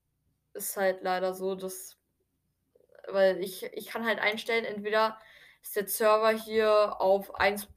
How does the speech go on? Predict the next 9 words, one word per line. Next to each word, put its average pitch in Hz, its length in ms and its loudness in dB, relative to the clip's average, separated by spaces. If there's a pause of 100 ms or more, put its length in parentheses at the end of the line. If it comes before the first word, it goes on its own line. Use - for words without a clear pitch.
(140)
äh, 190 220 6
hier 196 240 -2
auf 185 240 -8
Bedrock 254 680 4
oder 226 320 4
auf 190 160 0
Java. 185 720 2 (920)
Und 190 480 4 (520)
ja, 196 280 0